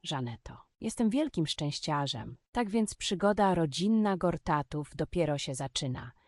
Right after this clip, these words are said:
a ich życie z pewnością dostarczy wielu wzruszających i niezapomnianych chwil. Cieszymy się, że możemy być świadkami tych radosnych momentów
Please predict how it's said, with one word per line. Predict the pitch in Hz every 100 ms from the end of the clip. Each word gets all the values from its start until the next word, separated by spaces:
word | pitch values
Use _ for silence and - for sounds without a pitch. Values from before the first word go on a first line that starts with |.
| _
a | - 160
ich | 160 139
życie | 185 -
z | 175
pewnością | - 143 160 170 - 160
dostarczy | 143 143 - 147 - 147
wielu | 131 151 170 170
wzruszających | 135 147 156 - 156 139 139 135 139 - -
i | 143
niezapomnianych | 147 143 - 139 139 131 127 123
chwil. | - - - 139 123 _ _
Cieszymy | - 247 294 240
się, | 226 214
że | 185 180
możemy | 170 170 190 185
być | 147 -
świadkami | - 143 - 165 160 147
tych | 156 -
radosnych | 147 143 185 - 147 -
momentów | 131 175 185 208 196